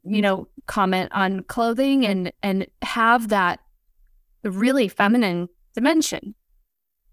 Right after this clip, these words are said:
And so if we look at the broader landscape, I'm curious if you notice this too. It's like people are coming to you for their professional challenges for the most part, but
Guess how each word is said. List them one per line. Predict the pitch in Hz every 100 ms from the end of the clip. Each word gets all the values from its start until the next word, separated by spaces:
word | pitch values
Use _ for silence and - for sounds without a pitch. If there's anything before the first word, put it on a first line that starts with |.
| _ _ _ _ _ _ _ -
And | 240 233
so | 262 240 220
if | 233
we | 233 240
look | 247 254
at |
the | 226
broader | 202 226 220
landscape, | 202 214 294 311 233 202 185 _ _ _
I'm | 208 196
curious | - 240 214 202
if | 196
you | 214 220
notice | 220 208 -
this | 196 -
too. | - 415
It's | 196 -
like | 214
people | - 349 349
are | 226
coming | 202 - 349 277 220
to | -
you | 196 180 180 180 - _ _ _ _ _
for | - 247 233
their | 208 214 202 190 - _
professional | - 202 - 233 - 214 180 175 214 - _ _ -
challenges | 240 349 392 233 180 175
for | - 202
the | 202
most | 190 190 -
part, | - 311 214 - -
but | 202 -